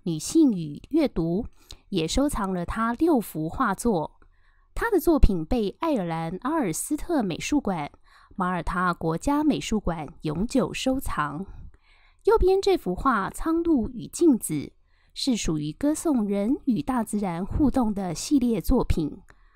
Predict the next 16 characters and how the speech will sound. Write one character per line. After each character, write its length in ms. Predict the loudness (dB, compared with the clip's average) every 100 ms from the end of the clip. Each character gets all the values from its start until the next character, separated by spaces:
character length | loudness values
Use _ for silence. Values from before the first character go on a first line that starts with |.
| -20 _
画 160 | -2 0
面 200 | 2 0
中 320 | 0 2 0
简 280 | 0 -2 0
洁 200 | -2 0
的 120 | -2
曲 260 | -2 -6 -6
线 500 | 0 2 2 0 -6 -18
和 300 | -12 -4 -4
直 200 | 0 -2
线 320 | 2 4 4
的 200 | 4 -2
交 280 | -2 0 0
错 460 | 4 4 6 2 0
运 240 | 2 2 4
用， 340 | 4 2 -2